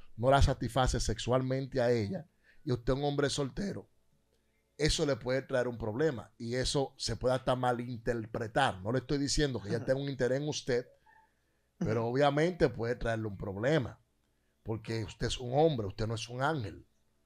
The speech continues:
Speaker 1: Y dicen
Speaker 2: Sí.
Speaker 1: en mi país, si la tipa está buena, puede haber un lío feo.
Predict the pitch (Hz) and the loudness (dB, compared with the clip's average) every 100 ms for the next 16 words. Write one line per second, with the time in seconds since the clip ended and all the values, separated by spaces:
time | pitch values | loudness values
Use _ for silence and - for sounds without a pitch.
0 | _ _ - 104 98 120 151 147 143 143 | _ _ -10 -8 -4 2 6 6 4 -2
1 | 113 151 131 123 - - 110 110 - 131 | 2 4 4 0 -4 -4 -2 -2 -2 -2
2 | 143 135 147 139 143 123 117 - - - | -2 0 0 0 -2 -2 -8 -14 -10 -8
3 | - - - 101 117 123 120 123 123 120 | -8 -10 -6 -4 0 2 4 2 0 0
4 | 127 120 147 175 - | 0 0 -2 -2 -4